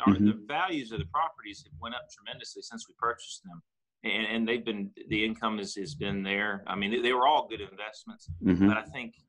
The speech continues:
Speaker 1: looking back, we would have been better off focusing on a few s-, less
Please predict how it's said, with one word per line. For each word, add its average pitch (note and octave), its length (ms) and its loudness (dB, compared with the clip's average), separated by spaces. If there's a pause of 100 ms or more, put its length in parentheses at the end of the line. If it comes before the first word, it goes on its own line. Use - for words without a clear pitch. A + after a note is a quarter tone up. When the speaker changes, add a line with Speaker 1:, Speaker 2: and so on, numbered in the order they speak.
(260)
Speaker 1:
looking A#2 360 -10
back, G2+ 340 0 (920)
we F3 160 4
would D3 140 2
have A2 60 -6
been A2+ 160 0
better G2+ 260 0
off F2+ 240 -2
focusing G#2 460 -6
on F#2 240 -6
a F2 100 -10 (100)
few G#2+ 220 -4
s-, G2+ 240 -10 (240)
less B2+ 320 0